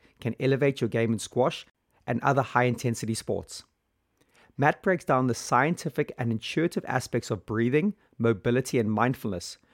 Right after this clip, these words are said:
providing listeners with actionable steps to incorporate these practices into their training routines. Expect to uncover the symbiotic relationship between physical health and mental well-being, as Matt expands on the profound impact of mindfulness practices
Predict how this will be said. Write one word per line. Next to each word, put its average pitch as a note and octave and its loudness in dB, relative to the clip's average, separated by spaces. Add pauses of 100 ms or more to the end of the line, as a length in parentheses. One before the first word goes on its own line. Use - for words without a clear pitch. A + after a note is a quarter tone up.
(140)
providing B2+ 2
listeners D#3 -2
with A2 -6
actionable C#3+ -4
steps - -4
to - -6
incorporate B2+ -2
these A2 -4
practices - -2
into A#2 -6
their G#2+ 0
training A2+ -2
routines. G#2+ -6 (1400)
Expect F3 0
to G3 2
uncover D3+ 2
the G#2 -4
symbiotic D#3 2
relationship B2 -2
between A2 -4
physical D3+ -2
health - -4 (260)
and A2+ 0
mental B2 -2
well-being, A2 0 (580)
as A#2 -2
Matt B2 2
expands C3+ -2
on A2 -2
the G#2+ -4
profound D3+ -2
impact D3 -4
of F#2 -6
mindfulness C3+ -4
practices - -2